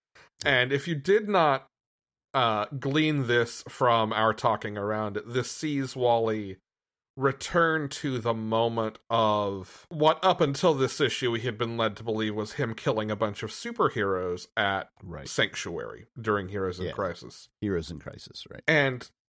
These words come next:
Speaker 1: this offers, I think, a, a really elegant, to the extent that any retcon this big is ever going to be elegant, but I think a
Speaker 2: Agree-, agreed.
Speaker 1: a really elegant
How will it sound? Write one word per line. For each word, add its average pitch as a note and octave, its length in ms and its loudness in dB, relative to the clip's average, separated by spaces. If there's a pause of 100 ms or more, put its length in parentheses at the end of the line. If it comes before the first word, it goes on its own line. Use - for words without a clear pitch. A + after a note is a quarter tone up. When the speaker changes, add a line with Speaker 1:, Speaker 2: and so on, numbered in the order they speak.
Speaker 1:
this A3+ 300 0
offers, G3+ 360 6
I D3+ 120 4
think, C#3 360 -2
a, C3+ 140 2 (260)
a D3+ 100 6
really D3 460 2
elegant, A#2+ 840 0 (400)
to D#3+ 120 0
the C3+ 100 2
extent C3+ 380 0
that B2+ 140 2
any C3+ 220 4
retcon A#2 480 2
this G#2 160 -4
big G#2+ 200 -2
is G#2 140 -2
ever G2+ 220 0
going G2 160 -4
to F#2 60 -10
be F#2 140 -10
elegant, G2+ 460 -4
but A3 100 4
I B3 60 4
think C#4 260 -4
a B2+ 140 -2
Speaker 2:
Agree-, F#2+ 640 0
agreed. E2+ 500 -6 (100)
Speaker 1:
a A3 140 6
really A#3 320 2 (160)
elegant D#3+ 680 4